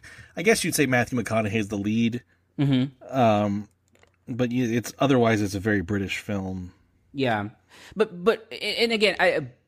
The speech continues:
Speaker 2: I, I don't wanna, you know, it, it's just got some problematic parts. But anyway, you know, if I can wrap it up, I, I, I just think that, uh, it, it, it really feels like a Guy Ritchie movie. It feels like Snatch in a way.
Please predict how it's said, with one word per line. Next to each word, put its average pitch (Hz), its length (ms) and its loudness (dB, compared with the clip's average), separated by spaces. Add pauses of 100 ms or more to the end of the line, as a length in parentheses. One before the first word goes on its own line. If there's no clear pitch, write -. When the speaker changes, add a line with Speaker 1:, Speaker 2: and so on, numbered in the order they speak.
Speaker 2:
I, 151 180 4
I 160 60 6
don't 165 140 2
wanna, 135 280 0 (920)
you 131 120 -4
know, 107 100 -4
it, 147 120 -2
it's 160 240 -2
just - 220 -6
got 170 120 0
some 143 120 -4
problematic 117 460 0
parts. 101 260 -8
But - 180 -4
anyway, 143 440 2 (260)
you 202 80 0
know, 196 100 6
if 196 140 6
I 220 100 6
can 202 140 2
wrap 170 200 6
it 160 80 2
up, 151 140 6
I, 151 100 4
I, 143 240 4 (120)
I 160 60 4
just 160 180 -4
think 190 180 -4
that, 151 320 -2
uh, 117 300 0 (160)
it, 160 180 -4
it, 147 200 -4
it 151 180 -2
really 202 200 2
feels 175 400 0
like 139 300 0
a 135 60 -4
Guy 131 220 4
Ritchie 117 340 -2
movie. 101 340 -6
It 139 80 -2
feels 175 380 0
like 131 480 0
Snatch - 480 -4
in 127 140 -4
a 120 60 -2
way. 104 360 -8